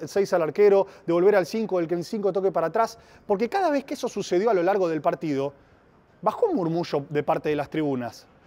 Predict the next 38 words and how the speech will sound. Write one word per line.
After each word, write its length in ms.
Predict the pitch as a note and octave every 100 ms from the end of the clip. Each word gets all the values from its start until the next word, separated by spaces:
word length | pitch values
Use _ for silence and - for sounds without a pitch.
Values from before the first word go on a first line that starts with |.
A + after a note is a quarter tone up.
| - -
Hubo 200 | F4 D4
alguna 280 | G#3 G#3+ F#3+
recriminación 760 | F3 F3+ F3 F3 E3+ - G#3+ F#3
desde 160 | D#3+
el 100 | D#3+
banco. 460 | D#3 C#3+ B2 B2 A2 _ _ _ _ _ - -
Hubo 200 | E4+ C4+
alguna 300 | G#3+ G#3+ F3
reprimenda 680 | E3 D3+ F3 G3 F#3+ F#3 F3+ -
entre 300 | G3+ G3+ F#3
los 140 | F3 E3+
compañeros. 720 | E3 D#3 D#3+ C#3+ B2 A#2+ - - -
Porque 220 | B3 A#3+
Independiente 520 | B3+ B3 C#4+ D#4+ C4 A#3
hoy 180 | A3 - -
trató 300 | - B2 G#3+
de 100 | A#3
cuidar 240 | F3+ F3+ F#3+
la 80 | D#3+
pelota 340 | F#3 F#3 C3+
muchas 260 | C#3+ C#3+ F#3
veces, 280 | E3+ E3
tocando 340 | D3+ C3 D3+ C#3+
para 160 | D#3
atrás, 280 | D3+ G#3+ F3
siendo 220 | E3 E3
paciente, 540 | F3 G#3 F#3+ D3+ D3+ D#3 - _ _ _ _
pero 180 | G#3 A3+
cuando 260 | A#3+ A#3+ A3+
tenía 300 | C4 E4+ C#4
para 160 | G#3+
jugar 240 | F#3 A3 A3
para 160 | G3
adelante 400 | F#3+ E3 D#3 D#3+ G3+
y 100 | A3
no 120 | D#4+
lo 100 | C4
hacía, 460 | - C#4 D4 D3